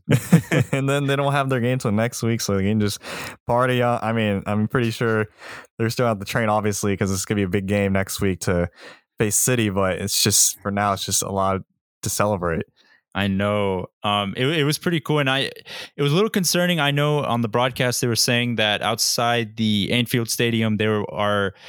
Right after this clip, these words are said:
Speaker 1: so, there were so many Liverpool fans that just packed in and just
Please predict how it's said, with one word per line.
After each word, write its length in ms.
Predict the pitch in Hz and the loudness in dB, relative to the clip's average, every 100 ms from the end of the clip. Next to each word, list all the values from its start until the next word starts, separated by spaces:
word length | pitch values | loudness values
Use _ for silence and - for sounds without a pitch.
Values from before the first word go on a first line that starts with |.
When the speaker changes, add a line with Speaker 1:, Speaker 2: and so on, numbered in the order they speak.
| - - | -20 -6
Speaker 1:
so, 480 | - 147 143 139 127 | 0 2 2 2 2
there 80 | |
were 80 | 117 | 2
so 240 | 113 143 135 | 2 2 2
many 160 | 135 | 2
Liverpool 400 | 117 123 123 123 | 2 0 0 -4
fans 380 | - 113 110 98 | 0 2 2 0
that 100 | 104 | 0
just 280 | 104 107 - _ | 2 0 -2 _
packed 360 | - 117 - 120 | 0 0 0 0
in 240 | 110 107 | 2 2
and 100 | 98 | 0
just 380 | 107 98 - | 0 0 -2